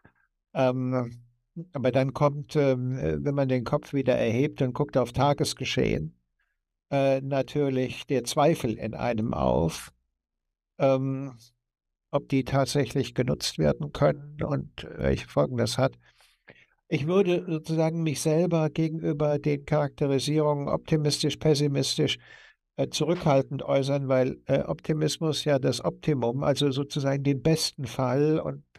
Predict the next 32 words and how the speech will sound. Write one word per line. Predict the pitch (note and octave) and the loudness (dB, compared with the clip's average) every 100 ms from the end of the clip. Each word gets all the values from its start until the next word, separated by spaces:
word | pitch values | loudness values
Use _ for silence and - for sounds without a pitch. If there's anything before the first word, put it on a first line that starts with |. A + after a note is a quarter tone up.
| - | -6
äh, | D#3+ D#3 | -2 -2
Pessimismus | D#3 D3 C3 C#3+ C#3+ D#3+ C#3+ | 0 0 2 -2 -2 -4 -2
den | C#3+ | -2
schlechtesten | - D3+ D3+ - C#3 - C3 | 0 2 2 0 -4 -4 -10
Fall, | - A#2+ A2 B2 A#2+ - - - - _ | -8 0 2 2 -2 -18 -20 -20 -20 _
äh, | D#3 C#3 | -4 -4
zum | - C3+ | -2 -4
Thema | A#2+ C#3 C#3 C#3 C3 | 0 0 2 0 0
hat, | C3+ - B2 | 0 -4 -2
der | C3+ C#3 | 0 2
also | B2+ B2+ | 0 0
dann | C3+ C3+ | 0 0
zu | - | -2
einem | C3+ C#3 C3+ | 0 0 0
Ismus | E3 D3+ - B2 B2 - | 0 -2 -2 -4 -4 -4
gesteigert | - C#3 - A#2 A#2 B2+ B2 | -4 -4 0 0 2 0 0
wird. | C#3 C#3+ - | -2 -2 -2
Ich | C#3 | -4
würde | F3 F3 | -2 -2
eher | C#3+ D3 C#3+ C#3 | -2 0 2 2
sagen, | B2+ B2+ B2+ C3+ C3 _ _ _ _ _ _ _ _ - | 0 -2 -2 -6 -18 _ _ _ _ _ _ _ _ -4
äh, | D#3+ - | -2 -2
Skepsis | D#3 - C#3+ C#3 - D#3 C#3+ | -6 0 0 2 -2 -2 0
und | D3 A#2+ | -2 -2
Zuversicht, | C#3+ D3 C#3+ A#2+ A#2+ C3 - - | -2 -2 0 0 -2 -4 -8 -8
äh, | - - C#2 C#2+ C#3+ - - | -4 -2 -2 -6 -20 -18 -2
das | B2 C#3+ | 0 0
ist | B2+ - | -2 0
das, | C3 - - _ _ _ _ _ _ | 0 0 -4 _ _ _ _ _ _
äh, | E3+ D#3 | -2 0
wo | C#3 C#3+ | 0 -2
zwischen, | C#3+ - C3+ - C3+ C3 B2 - | -2 0 2 2 0 -2 -4 -10